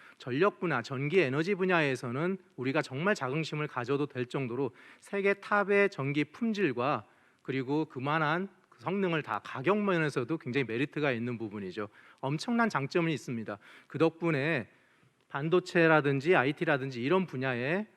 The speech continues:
그리고 중공업 같은 분야의 산업이 발전하는데 우리 전기가 엄청나게 많은 기여를 했다라고 자부할 수도 있겠습니다. 앞으로 과연 그런 형국이 쉽게 유지될 수,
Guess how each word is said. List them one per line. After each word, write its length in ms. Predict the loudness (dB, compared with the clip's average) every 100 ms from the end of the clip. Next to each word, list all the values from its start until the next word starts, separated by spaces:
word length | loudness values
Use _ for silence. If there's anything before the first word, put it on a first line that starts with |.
| _
그리고 220 | -6 -4 -4
중공업 480 | -4 2 4 4
같은 280 | 0 -2 -4
분야의 560 | -4 -4 -2 0 -2 -4 _
산업이 500 | -2 4 6 6 0
발전하는데 1000 | 0 -2 2 4 4 2 0 0 -2 -4 -14 -20 -6
우리 180 | 0 0
전기가 480 | 2 -2 2 2 2
엄청나게 640 | 2 -4 -4 0 2 4
많은 240 | 2 0
기여를 360 | -2 0 0 0
했다라고 400 | -2 0 0 0
자부할 380 | -4 -4 -2 -2
수도 220 | -4 -8
있겠습니다. 640 | -6 -6 -6 -10 -8 -10 -12 _ _ _ _ _ _
앞으로 320 | -10 -2 -2
과연 300 | 2 4 4
그런 260 | 4 4 4
형국이 640 | 2 0 0 2 2 0
쉽게 420 | -8 -10 0 0
유지될 380 | 2 -2 2 2
수, 100 | 0